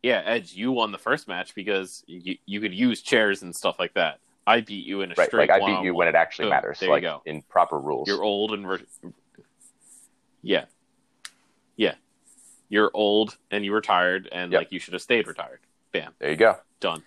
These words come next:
Speaker 1: Pros.
Speaker 2: Yeah, I think Orton's gotta take that one. 'Cause, yeah, man, if, if Edge just beats him on that one, like,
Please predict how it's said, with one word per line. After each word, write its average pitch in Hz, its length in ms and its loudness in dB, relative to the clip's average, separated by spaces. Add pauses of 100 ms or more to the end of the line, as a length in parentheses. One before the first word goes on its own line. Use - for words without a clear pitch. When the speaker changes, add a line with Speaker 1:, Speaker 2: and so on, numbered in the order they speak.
Speaker 1:
Pros. 85 340 -2
Speaker 2:
Yeah, 80 100 4
I 76 40 4
think - 180 -2
Orton's 85 260 2
gotta 73 300 4
take 71 180 -6
that 58 160 0
one. 73 140 -4
'Cause, 101 160 -14
yeah, 87 160 4
man, 90 200 4
if, - 140 -8
if - 140 -12
Edge 135 180 2
just 135 220 0
beats 113 200 -6
him 104 120 0
on 87 120 6
that 85 160 4
one, 95 160 2
like, 82 220 4